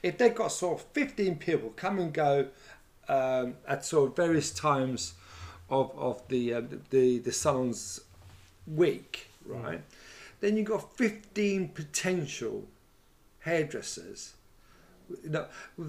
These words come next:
Speaker 1: having, selling various, all different types of, um, products rather than be loyal to one product, right?
Speaker 2: Mm.
Speaker 1: Which most salons are loyal to one product or one brand.
Speaker 2: Yeah.
Speaker 1: So, yeah,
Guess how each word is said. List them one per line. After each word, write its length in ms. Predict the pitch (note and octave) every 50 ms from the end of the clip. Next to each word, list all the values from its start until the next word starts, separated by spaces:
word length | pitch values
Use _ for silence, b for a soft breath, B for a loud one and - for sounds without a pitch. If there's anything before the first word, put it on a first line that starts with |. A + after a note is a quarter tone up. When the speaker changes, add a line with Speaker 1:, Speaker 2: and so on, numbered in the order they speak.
| C#3+ C3
Speaker 1:
having, 300 | D3+ F#3 - - D3 -
selling 640 | - - - - A3+ A3+ G3+ D#3 A#2 A2 A#2 A#2+ - - - - b b b b b b _ _ - - - D3+
various, 380 | C#3+ G3+ G3 F#3+ F#3 F3 - - - B2+ -
all 180 | G#3 G#3+ G#3 G3+
different 420 | G#3 G#3+ G#3 - E3 F#3 D#3 -
types 320 | - F3+ F3+ F3 - - F#3
of, 200 | F3 D3 - F#3
um, 300 | F#3 F3+ F3 F3 E3+ -
products 480 | - - C4 A#3+ F3+ B2+ - - -
rather 320 | E3+ F#3 F3+ F3 F3 D3+ E3+
than 180 | E3 C#3 - B B B B B B -
be 160 | - F3+ F3 E3+
loyal 200 | F3+ F3+ F3 -
to 140 | - - E3
one 220 | E3+ F3 E3+ D#3
product, 480 | D3 - - A#3+ G#3+ C#3 - - - -
right? 380 | A2+ A#2 C#3+ G3+ B3 - - C#3
Speaker 2:
Mm. 160 | C3+ C3 -
Speaker 1:
Which 260 | D#3+ C#3+ - - - - -
most 280 | D#3 D#3 D#3 D3 -
salons 300 | - D3+ D3 C#3+ C#3 C#3 -
are 240 | - F#3 F3+ E3+ D#3
loyal 180 | C3+ B2 A2 G2+
to 140 | - -
one 160 | A#2 A2+ G#2 G#2
product 480 | - - A2 G2+ G2 E2+ - - - -
or 160 | - A#2+ A#2
one 240 | A2+ B2 A#2 A2+ G#2+
brand. 400 | G#2+ A#2 A2 G2+ G2+ G2 - - - - -
Speaker 2:
Yeah. 240 | B2 B2 A#2+ G#2+ G2 B B B B B B B B B B
Speaker 1:
So, 640 | - - - - - F3+ E3+ E3+ E3 D#3+ D3+ C#3 - - - - - -
yeah, 300 | F3+ A3 F#3+ D3 -